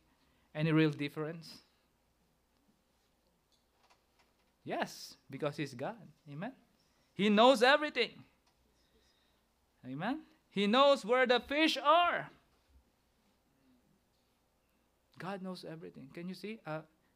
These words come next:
can you see here that he, he can even see the, the, the, no? The sea, okay? Where the fish are.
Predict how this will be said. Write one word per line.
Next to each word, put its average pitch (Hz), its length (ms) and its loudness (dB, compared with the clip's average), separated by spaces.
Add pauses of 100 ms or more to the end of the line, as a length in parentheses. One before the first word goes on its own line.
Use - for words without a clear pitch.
(1160)
can 180 160 -8
you 196 60 -6
see 190 180 -8
here 202 140 -4
that 175 200 -6 (100)
he, - 280 -12
he 190 120 -6
can 175 220 -6
even 170 280 -6
see 180 180 -8
the, 143 300 -4 (240)
the, 131 140 -10 (140)
the, 131 180 -6
no? 151 220 -10 (1300)
The 139 120 -8
sea, 208 320 -10 (420)
okay? 143 240 -14 (1800)
Where 135 140 -6
the 139 60 -6
fish 143 320 -6
are. 147 260 -10